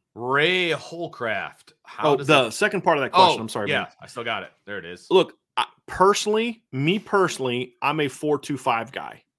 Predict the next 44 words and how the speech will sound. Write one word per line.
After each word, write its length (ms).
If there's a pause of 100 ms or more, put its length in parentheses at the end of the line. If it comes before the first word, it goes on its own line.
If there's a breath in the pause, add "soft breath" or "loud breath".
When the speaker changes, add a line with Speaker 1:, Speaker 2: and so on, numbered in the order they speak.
(640)
Speaker 2:
That's 200
what 120
I 80
like. 340
And 100
I 80
would 240
prefer 400
a 80
safety 480
type 320
of 140
guy 380
at 180
that 240
spot 540
or 340
a 300 (280 soft breath)
really 760
long 760 (120)
rover, 520 (540)
a 80
six 400
three, 680 (160)
gangly 500
armed 520 (400)
guy, 320
or 260
a 60 (140)
six 260
one, 380 (280)
gangly 380
armed 220
guy 180
like 160
Jeremiah 320
Uzukormo, 680
that 60
Speaker 1:
Right. 140
Speaker 2:
kind 160
of 80
guy 120
at 80
rover, 360